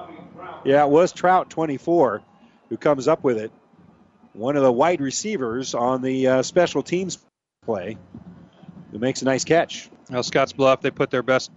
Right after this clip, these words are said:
Speaker 2: their best guns, their best guys out here on the, on the side that they're gonna kick the onside to. They never really got a chance. The ball was, uh, just kinda screamed right at the wide receiver there, uh, playing on the, the front line.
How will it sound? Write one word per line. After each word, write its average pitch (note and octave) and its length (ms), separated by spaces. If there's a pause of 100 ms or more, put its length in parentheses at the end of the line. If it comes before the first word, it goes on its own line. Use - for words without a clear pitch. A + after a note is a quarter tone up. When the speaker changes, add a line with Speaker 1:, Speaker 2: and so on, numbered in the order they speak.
Speaker 2:
their A#2+ 120
best B2 320
guns, B2+ 380
their A#2 100
best B2 260 (480)
guys B2+ 340
out C3 180
here B2+ 240
on B2 180
the, A#2+ 60
on A#2 160
the A#2 60
side B2 360
that A2+ 100
they're A#2 100
gonna A#2 140
kick - 220
the A#2 100
onside A#2+ 420
to. B2 460 (220)
They B2+ 120
never C#3+ 200
really C3+ 200
got B2 160
a G#2 40
chance. C3 340
The C3 80
ball A#2 260
was, A2 160
uh, G#2 220
just - 220
kinda C3 160
screamed C3+ 440
right A#2 160
at A#2 160
the A2+ 100
wide A2 200
receiver A2+ 400
there, G#2 320
uh, G2 140
playing A2+ 380
on G#2 200
the, G2+ 140
the G#2 140
front A2 260
line. G#2 380